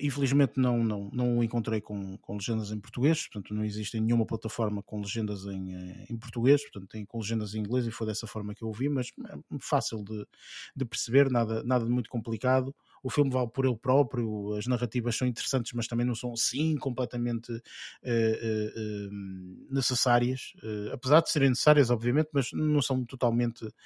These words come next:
e absolutamente necessárias. O filme chama-se Beyond the Infinity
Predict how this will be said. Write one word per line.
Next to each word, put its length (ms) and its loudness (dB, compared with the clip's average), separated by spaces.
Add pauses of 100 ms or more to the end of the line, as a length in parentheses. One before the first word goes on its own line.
(240)
e 80 2
absolutamente 460 2
necessárias. 540 0 (280)
O 60 -4
filme 220 4
chama-se 460 2 (420)
Beyond 520 10 (220)
the 100 0
Infinity 840 4